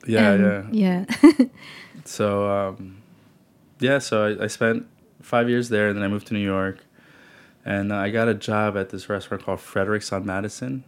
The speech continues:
Speaker 2: Mm.
Speaker 1: It was on Madison and, like, I don't, I can't remember if it was on Madison. It might have been on Lexington, like, sixties and Lexington. And the chef there was, um, was Vincent. His name was Vincent.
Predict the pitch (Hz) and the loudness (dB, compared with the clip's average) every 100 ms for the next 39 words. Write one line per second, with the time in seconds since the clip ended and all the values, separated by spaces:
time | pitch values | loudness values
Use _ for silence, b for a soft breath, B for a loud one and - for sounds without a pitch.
0 | - 240 226 202 180 104 101 101 101 101 | 0 2 4 2 -4 -4 -2 -2 -2 -4
1 | 98 101 98 95 92 - - _ _ _ | -6 -8 -8 -8 -12 -16 -20 _ _ _
2 | - - 131 117 117 - 117 101 98 98 | -20 -10 -8 -6 -6 -2 -2 -2 -6 -6
3 | 95 101 98 - 104 107 107 95 90 92 | -6 -4 -6 -8 -6 -6 -4 -6 -6 -10
4 | - 90 92 87 - _ b b b b | -10 -10 -12 -18 -20 _ b b b b
5 | b b 104 - - 120 - 110 104 101 | b b -10 -8 -6 -6 -4 -6 -4 -4
6 | 98 98 90 98 98 - 95 - 98 98 | -4 -6 -8 -6 -6 -6 -10 -8 -8 -8
7 | 101 - b b b b b 101 101 98 | -12 -16 b b b b b -4 -2 0
8 | 95 - 117 110 101 95 101 92 95 92 | 0 2 2 2 0 -2 -4 -4 -6 -8
9 | 95 95 - 95 95 98 107 - 92 92 | -12 -16 -10 -8 -6 0 -2 -2 -8 -6
10 | 101 98 104 95 - 104 | -6 -8 -8 -10 -8 -8